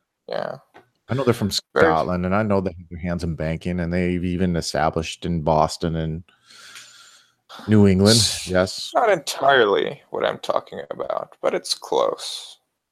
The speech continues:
Speaker 1: It's, it goes further than just them. And if you'll notice with people he meets, and maybe look at their surnames or s-, generally their families, you'll realize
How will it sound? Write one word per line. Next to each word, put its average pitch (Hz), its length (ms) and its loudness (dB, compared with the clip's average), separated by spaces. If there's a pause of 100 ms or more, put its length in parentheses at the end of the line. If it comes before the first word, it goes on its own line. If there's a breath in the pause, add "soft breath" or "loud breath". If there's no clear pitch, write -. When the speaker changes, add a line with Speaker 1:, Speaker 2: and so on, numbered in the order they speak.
Speaker 1:
It's, - 460 0
it 135 140 -12
goes 196 260 4
further 123 680 2
than - 320 -20 (400)
just - 380 -12
them. 80 480 -2 (420)
And - 640 -14
if - 240 -10
you'll 160 300 2
notice 120 760 2
with - 180 -20 (120)
people 113 360 -6
he 123 160 -10
meets, - 680 -4
and - 180 -20 (320)
maybe - 280 -16
look - 220 -14
at - 120 -18
their 52 160 -8
surnames 67 840 -8
or - 220 -18 (260)
s-, - 260 -14 (100)
generally 64 520 -4
their - 200 -12
families, - 840 -8 (760 soft breath)
you'll 139 260 4
realize 120 720 4